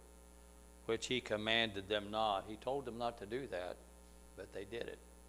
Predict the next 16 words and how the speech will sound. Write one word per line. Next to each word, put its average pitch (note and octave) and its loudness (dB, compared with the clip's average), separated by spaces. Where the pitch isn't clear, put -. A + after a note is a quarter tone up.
it. - 8
<clears throat> D3 8
They D3 12
were C3+ 8
supposed F#3 10
to - -8
take D#3 10
fire C#3 12
from A#2+ 2
the A2+ 2
brazen C3 6
altar, B2 6
which G#2+ -2
was B2 -4
holy C#3+ 4
fire. D#2+ 0